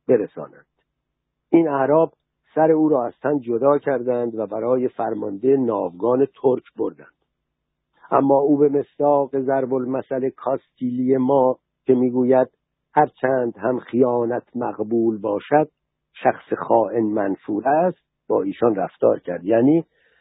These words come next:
بنا به روایت دستور داد تا کسانی را که چنین ارمغانی برای او آورده بودند، به عذر اینکه چرا اسیر را زنده تسلیم نکرده اند،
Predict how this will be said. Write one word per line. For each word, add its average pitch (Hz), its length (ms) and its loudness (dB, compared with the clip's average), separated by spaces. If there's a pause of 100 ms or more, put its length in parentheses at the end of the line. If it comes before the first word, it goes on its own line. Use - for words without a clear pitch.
(300)
بنا 160 300 4
به 139 100 -2
روایت 123 640 -2
دستور 165 400 -2
داد 180 280 2
تا 160 100 -2
کسانی 147 640 -2
را 113 160 -2
که - 180 -10 (120)
چنین 127 340 -2
ارمغانی 120 800 0
برای 127 460 0
او 120 180 -4
آورده 123 440 0
بودند، 156 540 0 (360)
به 135 120 4
عذر 127 300 0
اینکه 131 420 -6 (120)
چرا 147 400 2 (360)
اسیر 156 540 -2
را 113 240 0
زنده 120 600 0
تسلیم 110 640 -8
نکرده 117 440 -6
اند، 185 360 0